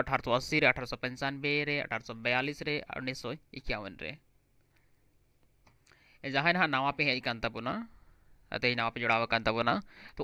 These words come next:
ᱩᱱᱠᱩ ᱞᱟᱹᱭ ᱦᱩᱭᱩᱜᱼᱟ, ᱟᱵᱚ ᱴᱮᱞᱤᱜᱨᱟᱢ ᱪᱮᱱᱮᱞ ᱱᱤᱦᱟᱹᱛ ᱜᱮ ᱡᱚᱭᱮᱱ ᱠᱟᱜ ᱛᱟᱵᱚᱱᱟ। ᱴᱮᱞᱤᱜᱨᱟᱢ ᱪᱮᱱᱮᱞ ᱡᱟᱦᱟᱸ ᱢᱮᱱᱟᱜᱼᱟ, ᱱᱚᱣᱟ ᱵᱷᱤᱰᱤᱭᱳ ᱦᱟᱸᱜ ᱵᱟᱝᱟ, ᱞᱟᱦᱟ ᱢᱟᱨᱮᱱᱟᱜ ᱵᱷᱤᱰᱤᱭᱳ ᱯᱮ ᱧᱮᱞ ᱛᱟᱵᱚᱱᱟ,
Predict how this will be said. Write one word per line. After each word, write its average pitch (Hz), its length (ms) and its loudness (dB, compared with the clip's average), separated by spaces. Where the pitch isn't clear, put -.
ᱩᱱᱠᱩ 185 600 2
ᱞᱟᱹᱭ 135 260 4
ᱦᱩᱭᱩᱜᱼᱟ, 151 420 6
ᱟᱵᱚ 151 240 6
ᱴᱮᱞᱤᱜᱨᱟᱢ 165 520 8
ᱪᱮᱱᱮᱞ 190 200 6
ᱱᱤᱦᱟᱹᱛ 170 220 2
ᱜᱮ 190 140 4
ᱡᱚᱭᱮᱱ 135 240 2
ᱠᱟᱜ 117 100 0
ᱛᱟᱵᱚᱱᱟ। - 380 -8
ᱴᱮᱞᱤᱜᱨᱟᱢ 156 580 8
ᱪᱮᱱᱮᱞ 143 240 2
ᱡᱟᱦᱟᱸ 135 220 4
ᱢᱮᱱᱟᱜᱼᱟ, 120 440 0
ᱱᱚᱣᱟ 139 260 4
ᱵᱷᱤᱰᱤᱭᱳ 156 300 6
ᱦᱟᱸᱜ 170 240 6
ᱵᱟᱝᱟ, 165 220 4
ᱞᱟᱦᱟ 160 260 6
ᱢᱟᱨᱮᱱᱟᱜ 185 460 10
ᱵᱷᱤᱰᱤᱭᱳ 156 160 4
ᱯᱮ 143 80 4
ᱧᱮᱞ 123 160 0
ᱛᱟᱵᱚᱱᱟ, 143 340 -2